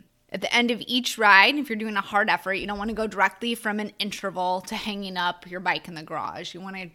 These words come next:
spend a little bit of time at the end of the ride doing some nice, easy spinning. The other portion of cooling down actually has to do with your body temperature. So at the end of a hard ride, especially if it's summertime,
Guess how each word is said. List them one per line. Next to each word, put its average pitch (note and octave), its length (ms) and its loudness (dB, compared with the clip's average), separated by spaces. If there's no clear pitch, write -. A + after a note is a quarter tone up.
spend G3 340 -4
a F#3+ 40 -4
little G3 200 -6
bit F#3+ 140 -8
of G3+ 80 -6
time F#3 300 -6
at F#3 60 -10
the - 100 -10
end F3 120 -10
of F3+ 80 -10
the F#3+ 100 -4
ride D#3+ 380 2
doing G3 220 -8
some G#3 240 -6
nice, F3+ 560 -2
easy E3+ 680 -8
spinning. - 840 -10
The A#3 200 -10
other F#4 240 4
portion G3 560 -4
of - 220 -8
cooling G3 540 -4
down E3 360 0
actually F#3+ 380 -4
has F#3 380 0
to G3+ 100 -4
do F3 340 -6
with D#3+ 280 -10
your E3+ 320 -6
body F3+ 320 4
temperature. - 800 -12
So A3 560 4
at A#3 140 -4
the - 160 -4
end A#3+ 160 2
of B3+ 80 0
a B3 60 2
hard A3 240 0
ride, F3 500 0
especially B3+ 460 2
if G3 100 -4
it's - 120 -6
summertime, E3+ 840 -2